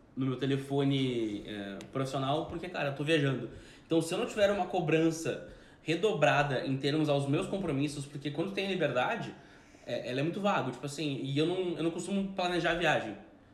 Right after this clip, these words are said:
É uma coisa até que a gente brinca às vezes, tipo assim, "Ah, ah, vamos pro Chile, vamos." E aí no dia seguinte eu tô no Chile. Tipo assim, "Ah, amanhã eu quero ir pro Peru, amanhã eu vou estar no Peru." Então, eu não costumo planejar. Então, se eu não tiver uma, uma organização pessoal, ah, mais sólida,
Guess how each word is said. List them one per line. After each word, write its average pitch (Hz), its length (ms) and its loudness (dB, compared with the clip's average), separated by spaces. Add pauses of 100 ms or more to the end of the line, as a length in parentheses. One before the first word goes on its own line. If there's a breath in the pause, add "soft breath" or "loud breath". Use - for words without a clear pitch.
É 131 60 -8
uma 127 100 -4
coisa 156 140 2
até - 100 0
que 170 60 -4
a 175 40 2
gente 165 140 0
brinca 160 280 0
às 139 60 0
vezes, 143 200 0
tipo 147 80 -8
assim, 147 240 -6
"Ah, 139 260 -4 (460 loud breath)
ah, 175 160 6
vamos 185 140 4
pro 208 100 0
Chile, 196 260 2
vamos." 147 380 6
E 139 80 0
aí 147 100 6
no 165 80 2
dia 170 140 6
seguinte 180 220 0
eu 180 40 0
tô 175 80 2
no 175 80 6
Chile. 127 340 -2 (200)
Tipo 135 320 0
assim, 156 180 0
"Ah, 156 300 4
amanhã 165 220 4
eu 185 40 -2
quero 196 160 2
ir - 40 -4
pro 190 80 -6
Peru, 180 280 2
amanhã 156 240 4
eu 175 60 2
vou 180 40 2
estar 185 60 4
no 180 60 0
Peru." 165 360 2 (380 loud breath)
Então, 175 320 2
eu 185 60 0
não 196 80 2
costumo 208 240 -2
planejar. 196 540 0
Então, 202 140 -2
se 190 80 -4
eu 214 40 0
não 277 80 0
tiver 214 160 0
uma, 202 140 -4
uma 180 180 -4
organização 170 520 0 (140)
pessoal, 147 960 0 (340 loud breath)
ah, 127 520 4 (140)
mais 143 460 2
sólida, - 960 2